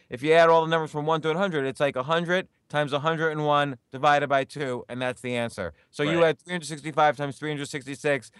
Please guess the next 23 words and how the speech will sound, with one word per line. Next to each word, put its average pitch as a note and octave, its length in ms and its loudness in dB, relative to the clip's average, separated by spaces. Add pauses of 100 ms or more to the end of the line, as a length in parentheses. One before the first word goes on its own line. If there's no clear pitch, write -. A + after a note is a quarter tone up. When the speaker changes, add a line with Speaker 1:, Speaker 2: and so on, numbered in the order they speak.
(120)
Speaker 1:
divided D3 360 2
by C#3+ 120 2
two, D3 260 -4
and C3 120 -2
that's C3+ 180 -2
your C3+ 80 -8
sixty-six A#2+ 440 -8
thousand A#2+ 360 0
dollars. G#2 460 -2 (360)
Speaker 2:
Even C3+ 280 -4
you D#3 180 -2
saying C#3 320 -2
that B2 160 -2
now A2+ 240 -2
still A2+ 320 -8
confuses G#2 480 -4
the G2+ 100 -4
hell G2+ 240 2
out F#2+ 80 0
of - 140 -10
me, F3 80 2
<laughs> - 180 -4
so. D3 300 0